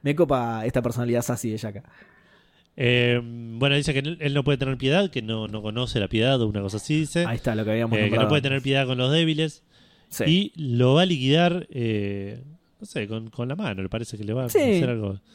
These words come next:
Speaker 1: Le va a clavar los dedos en, en el cuello, ponele. Y porque
Speaker 2: Sí,
Speaker 1: ya estaba
Speaker 2: algo
Speaker 1: hablando en el
Speaker 2: raro.
Speaker 1: cuello, ya estaba hablando por la cadena, entonces, bueno, ah, si, si
Speaker 2: Claro.
Speaker 1: entierro los dedos acá van a pasar.
Speaker 2: <laughs> Claro. Eh,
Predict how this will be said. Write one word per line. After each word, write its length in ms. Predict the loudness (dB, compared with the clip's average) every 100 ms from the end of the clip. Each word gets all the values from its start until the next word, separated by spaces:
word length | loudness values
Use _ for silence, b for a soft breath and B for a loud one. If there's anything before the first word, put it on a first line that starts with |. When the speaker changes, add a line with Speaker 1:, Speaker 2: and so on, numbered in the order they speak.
| B -2
Speaker 1:
Le 120 | 4
va 80 | 4
a 60 | 4
clavar 280 | 4 4
los 160 | 4 4
dedos 220 | 4 4
en, 220 | 0 -4
en 60 | -4
el 120 | 0
cuello, 320 | 2 2 0
ponele. 280 | -2 -2 -2 -2 0
Y 100 | 2
porque 160 | 4
Speaker 2:
Sí, 60 | 6
Speaker 1:
ya 0 |
estaba 220 | 8 10
Speaker 2:
algo 100 | 10 8
Speaker 1:
hablando 160 | 6
en 40 | 4
el 40 |
Speaker 2:
raro. 40 | 4
Speaker 1:
cuello, 280 | 2 0 -4
ya 120 | 0
estaba 220 | 6 6
hablando 400 | 8 6 4 2
por 100 | 2
la 80 | 2
cadena, 380 | 4 4 4 0
entonces, 280 | -2 -4 -6
bueno, 200 | -6 -12 _ _
ah, 100 | -16 -12
si, 200 | -10 -10
si 100 | 0
Speaker 2:
Claro. 260 | 0 0
Speaker 1:
entierro 380 | 2 2 2 2
los 120 | 4
dedos 160 | 6 6
acá 200 | 4 2
van 160 | 2 -2
a 60 |
pasar. 320 | -4 -2 -2 -2 -10 -12
Speaker 2:
<laughs> 720 | -12 -10 -12 -12 -14 -12 -18 -12
Claro. 140 | -12 -12 B B B B B _
Eh, 500 | 6 6 6 4